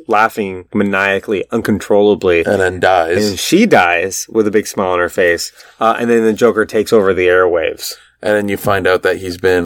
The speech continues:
Speaker 2: tampering with things that you would buy, like makeup,
Speaker 1: Beauty
Speaker 2: shampoo.
Speaker 1: supplies, yeah.
Speaker 2: He, putting chemicals in it,
Speaker 1: Yeah.
Speaker 2: obviously, which is a really scary thought.
Speaker 1: This is a very Joker thing to do. 'Cause he kills randomly. He's a psycho.
Speaker 2: Yeah.
Speaker 1: Right?
Speaker 2: He,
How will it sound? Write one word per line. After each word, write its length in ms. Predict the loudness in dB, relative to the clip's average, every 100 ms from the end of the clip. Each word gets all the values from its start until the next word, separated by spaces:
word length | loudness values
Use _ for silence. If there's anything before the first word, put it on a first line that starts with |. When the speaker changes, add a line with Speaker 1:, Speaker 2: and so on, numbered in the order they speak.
| -4
Speaker 2:
tampering 720 | -6 -4 -2 0 0 -2 -2
with 380 | 0 0 -2 -4
things 220 | -4 -2
that 80 | -2
you 80 | -2
would 100 | -2
buy, 220 | -2 0
like 180 | -2 -4
makeup, 540 | -4 -2 -2 -2 -2
Speaker 1:
Beauty 260 | -2 0 0
Speaker 2:
shampoo. 200 | 0 0
Speaker 1:
supplies, 340 | 2 0 0
yeah. 360 | 2 2 2 0
Speaker 2:
He, 160 | -6 -8 -4
putting 220 | -2 0
chemicals 420 | -2 -2 -4 -4
in 80 | -4
it, 160 | -4
Speaker 1:
Yeah. 160 | -2 0
Speaker 2:
obviously, 400 | 0 -2 -4 -4 -6 -4
which 180 | -2 2
is 220 | 0 0
a 160 | 4 6
really 280 | 6 6 4
scary 800 | 2 0 0 0 2 4 2 0
thought. 420 | -2 0 2 0 -4 _
Speaker 1:
This 120 | -4 -2
is 100 | -2
a 40 |
very 240 | 2 2 2
Joker 280 | 0 -2
thing 140 | -6 -4
to 100 | -2
do. 180 | -2 -4 _ _
'Cause 140 | -2 -2
he 80 |
kills 240 | 0 2 2
randomly. 540 | 2 0 0 -4 -6
He's 160 | -6 -8
a 40 |
psycho. 440 | -2 -2 -2 -8 -8
Speaker 2:
Yeah. 160 | -2 0
Speaker 1:
Right? 300 | 0 -2 -4 -6
Speaker 2:
He, 200 | -4